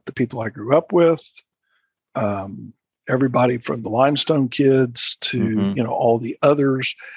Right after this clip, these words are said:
Speaker 1: that have gone to school with in junior high and high school.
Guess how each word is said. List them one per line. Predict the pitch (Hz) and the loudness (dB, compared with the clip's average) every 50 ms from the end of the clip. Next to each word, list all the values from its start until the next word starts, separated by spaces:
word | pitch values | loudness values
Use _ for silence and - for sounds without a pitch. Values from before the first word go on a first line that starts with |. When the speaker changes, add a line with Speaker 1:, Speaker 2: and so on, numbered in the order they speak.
| - - _ _ - | -20 -20 _ _ -2
Speaker 1:
that | - - 110 | -2 0 2
have | 139 117 107 104 - - - - - - 170 | 2 2 2 0 -4 -12 -18 -20 -18 -6 0
gone | 131 131 127 127 117 | 2 2 4 2 2
to | - | 0
school | - - - - 135 127 127 | -4 -4 -2 0 0 2 2
with | 123 127 123 117 113 107 - - - | 2 2 2 0 -2 -4 -8 -14 -12
in | 117 117 | -10 -6
junior | 107 113 127 123 123 120 | -4 -2 -2 0 0 0
high | 120 123 117 113 | 2 0 0 0
and | 107 110 | -2 -2
high | - 147 147 139 | 0 0 0 0
school. | - - - - 143 135 131 139 131 127 123 | -2 -4 -6 -4 -4 -4 -4 -4 -6 -10 -14